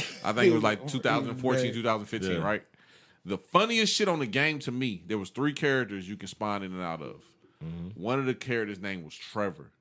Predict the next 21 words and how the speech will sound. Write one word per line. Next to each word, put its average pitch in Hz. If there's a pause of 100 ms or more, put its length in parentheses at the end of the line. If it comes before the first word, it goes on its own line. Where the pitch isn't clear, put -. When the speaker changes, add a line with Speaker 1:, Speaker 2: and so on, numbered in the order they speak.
Speaker 1:
This 104
nigga 101
lived 95
in 85
the 71
sticks. -
He 104
was 85
a 67
drunk 95
ass 104
crazy 113
nigga 95 (280)
with 92
"cut 123
here" 110
tatted 104
across 98
his 92
neck, 95
nigga, 73